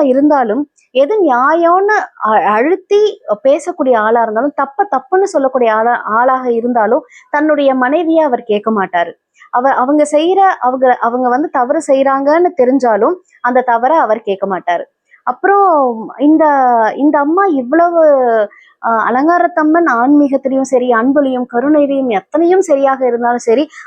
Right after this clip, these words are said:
அவங்களுடைய முரண் என்னன்னா, தன்னுடைய உணர்வுகளை தங்களால கட்டுப்படுத்த முடியாத ஒரு நபராக இருப்பாங்க. அப்பு அப்படிங்கிற அந்த கதாபாத்திரம் இருக்கட்டும், அந்த பையன், அந்த சிறு வயது பையன் தனக்குள்ள வேதம் தான் உலகம், வேதத்தை விட்டா வேற ஒண்ணும் இல்ல, அம்மா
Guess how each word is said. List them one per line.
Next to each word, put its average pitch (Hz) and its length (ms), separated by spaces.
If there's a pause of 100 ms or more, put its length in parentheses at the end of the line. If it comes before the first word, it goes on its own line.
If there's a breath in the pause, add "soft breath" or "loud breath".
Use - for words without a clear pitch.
(140 loud breath)
அவங்களுடைய 370 500
முரண் 285 280
என்னன்னா, 254 400 (120)
தன்னுடைய 311 460
உணர்வுகளை 285 580
தங்களால 220 420
கட்டுப்படுத்த 247 500
முடியாத 220 380
ஒரு 214 140
நபராக 202 440
இருப்பாங்க. 175 340 (360 soft breath)
அப்பு 453 420
அப்படிங்கிற 311 420 (120)
அந்த 285 140
கதாபாத்திரம் 285 640
இருக்கட்டும், 202 380 (360 soft breath)
அந்த 330 320
பையன், 370 380
அந்த 302 140
சிறு 370 280
வயது 320 320
பையன் 285 400
தனக்குள்ள 311 520
வேதம் 311 380
தான் 339 220
உலகம், 262 400 (280 loud breath)
வேதத்தை 320 420
விட்டா 349 260
வேற 269 240
ஒண்ணும் 277 320 (100)
இல்ல, 262 120 (560 loud breath)
அம்மா 320 320